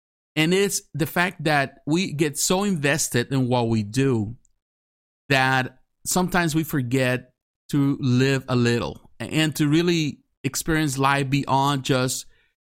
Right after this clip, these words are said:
the confinement of our creation. And I wanna really expand on that today. And I wanna do it with the utmost respect, because I did not know personally Kentaro. So I have, you know, I'm, I have to respect him. I don't wanna use him as a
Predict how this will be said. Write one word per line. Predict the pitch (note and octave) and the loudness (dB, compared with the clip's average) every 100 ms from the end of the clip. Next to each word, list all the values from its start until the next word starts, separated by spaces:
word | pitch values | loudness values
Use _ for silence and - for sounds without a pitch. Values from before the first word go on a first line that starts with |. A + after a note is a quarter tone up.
| _ | _
the | B2 | -2
confinement | C3 C3+ B2+ C3+ C3+ C3+ C3+ | 0 2 0 0 2 2 0
of | C3 B2 | 0 0
our | B2 | -2
creation. | - A#2 G#2+ G#2+ - F#2+ - | -2 -2 0 0 -2 -6 -4
And | E3+ | -2
I | A#3+ | 0
wanna | D#4 D#4 A3+ - | 0 0 -2 -2
really | G#3 G3+ | -2 0
expand | - - E3 G3+ | -2 0 0 2
on | G3+ | 2
that | D3+ B2+ | 2 0
today. | - B2 B2 B2+ - | 0 0 2 0 0
And | C#3+ E3 | 0 0
I | |
wanna | A#3 A#3 | 0 0
do | F#3 | 0
it | F#3+ | -2
with | C#3 | 0
the | C3 C3+ | -2 0
utmost | C#3+ D#3 D3+ | -2 -2 -2
respect, | C#3+ B2 - C#3 D3+ | -2 -4 -2 -4 -2
because | C#3+ B2+ B2+ B2 - - - - _ _ | -4 0 0 -2 -6 -14 -20 -20 _ _
I | D#3 E3 | 0 2
did | D#3 D#3 | 2 2
not | F3 G3 | 2 2
know | F#3 | 0
personally | F3 D#3+ D#3 C#3+ | 0 -2 0 -2
Kentaro. | C3 C3 B2 A#2 B2+ - | 0 0 2 2 2 -2
So | C3+ D3 C#3 | 0 2 2
I | C#3+ E3+ | 2 0
have, | E3 - _ | -2 -6 _
you | D3 C3 | -2 2
know, | |
I'm, | B2+ C3+ - | 2 0 0
I | C3 | 2
have | F3 - | 0 2
to | |
respect | D3+ B2+ - A#2 D#3+ | 0 0 0 0 0
him. | C#3+ | 0
I | C#3+ | 2
don't | D#3+ | 2
wanna | E3 D3+ | 0 0
use | B2+ C#3+ C#3 | 0 0 0
him | C3+ - | 0 0
as | A#2+ - | 0 0
a | A#2 A#2 | 0 0